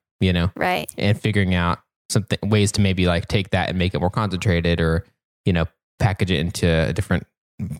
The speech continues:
Speaker 1: form or something like that. But that's just, that's cool.
Speaker 2: Yeah, and that's why, again, I've, I mean, we've talked about this before, but I tend to really think that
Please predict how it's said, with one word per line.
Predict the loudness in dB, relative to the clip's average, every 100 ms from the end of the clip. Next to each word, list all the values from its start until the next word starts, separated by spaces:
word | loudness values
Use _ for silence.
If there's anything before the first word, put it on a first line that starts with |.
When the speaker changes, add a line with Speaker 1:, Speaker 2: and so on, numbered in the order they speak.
| -12 -12
Speaker 1:
form | -2 0 2 0
or |
something | -2 -2
like | -2 -2
that. | -4 -2
But | -2 -2 -4 -2
that's | 0
just, | 0 0 -4 -12 _ _
that's | -4 -2
cool. | -4 -4 -10 _ _ _ _ _ _ _ _ _ _ 0
Speaker 2:
Yeah, | 2
and | 2
that's | 2 2
why, | 2 0 -2 -8 -6
again, | -2 0 0 2
I've, | 0 -2 -6
I | -2
mean, | 0 0
we've | 0
talked | -2 -2
about | -2 -4
this | -6
before, | -4 -4 0 0
but | 0
I | -2 -2
tend | -4 -4 -2
to |
really | 0 2 0
think | -2 -2 -2 -4 -8 -20 _ _ _ _ _ _ _ _ _ _ _ _ _ _ -2
that | 0 0 -2 -4